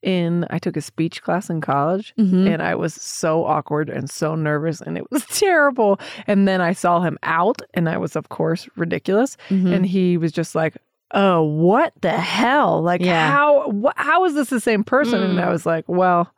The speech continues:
Speaker 1: some tequila will do that." But,
Speaker 2: Yeah.
Speaker 1: <laughs> um,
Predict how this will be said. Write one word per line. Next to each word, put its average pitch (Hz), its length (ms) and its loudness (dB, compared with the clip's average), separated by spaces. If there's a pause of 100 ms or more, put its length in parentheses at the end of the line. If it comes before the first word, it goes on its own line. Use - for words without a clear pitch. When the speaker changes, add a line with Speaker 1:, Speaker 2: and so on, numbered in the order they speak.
(760)
Speaker 1:
some 190 180 0
tequila 175 400 0
will - 120 0
do - 180 -2
that." - 260 -2
But, 202 200 2
Speaker 2:
Yeah. 294 180 2 (120)
Speaker 1:
<laughs> - 100 -6
um, 185 580 2